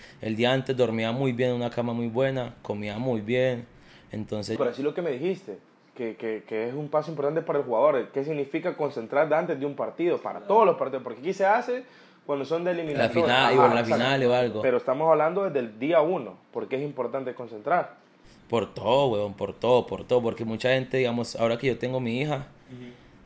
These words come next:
Speaker 1: eh, digamos, uno a veces no duerme bien por,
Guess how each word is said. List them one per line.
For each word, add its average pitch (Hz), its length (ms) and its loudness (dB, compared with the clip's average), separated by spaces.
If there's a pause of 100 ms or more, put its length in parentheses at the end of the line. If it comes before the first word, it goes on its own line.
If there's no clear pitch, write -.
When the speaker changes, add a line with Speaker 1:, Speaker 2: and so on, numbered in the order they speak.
Speaker 1:
eh, 101 380 -12 (200)
digamos, 107 420 -2
uno 120 400 0
a 113 40 2
veces 113 160 -2
no 117 100 -4
duerme 117 300 0
bien 143 540 0 (440)
por, 101 640 -4